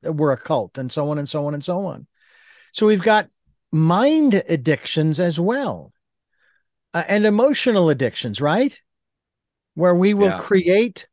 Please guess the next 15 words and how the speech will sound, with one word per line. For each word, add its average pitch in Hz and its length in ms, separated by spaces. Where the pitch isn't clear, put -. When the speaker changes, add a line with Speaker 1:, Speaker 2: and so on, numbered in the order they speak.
Speaker 1:
scenarios 214 920
that 156 260
foster 165 540
that 175 180
emotion. 190 460
Speaker 2:
Well, 135 340
I 139 80
Speaker 1:
How, 135 80
Speaker 2:
wanna 165 140
Speaker 1:
how 285 120
do 302 60
Speaker 2:
start 269 100
Speaker 1:
you 220 60
Speaker 2:
by 190 80
s- - 260